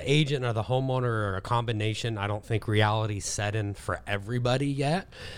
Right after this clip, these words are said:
So they're still pricing high. So I think there's a, there's an artificial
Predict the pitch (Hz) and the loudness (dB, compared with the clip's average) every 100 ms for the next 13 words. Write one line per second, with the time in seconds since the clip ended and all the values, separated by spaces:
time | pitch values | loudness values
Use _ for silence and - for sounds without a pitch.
0 | - - 113 101 - - 117 - 110 117 | -10 2 4 6 4 2 0 0 0 0
1 | - 107 95 113 107 110 139 - 110 107 | 0 -2 0 2 4 4 2 -2 -2 0
2 | 123 117 120 110 98 82 120 107 95 90 | 0 4 4 6 4 4 2 2 0 -8
3 | - 120 120 110 - 123 - 110 95 90 | -6 -4 -4 -6 -8 -6 -2 -4 -4 -8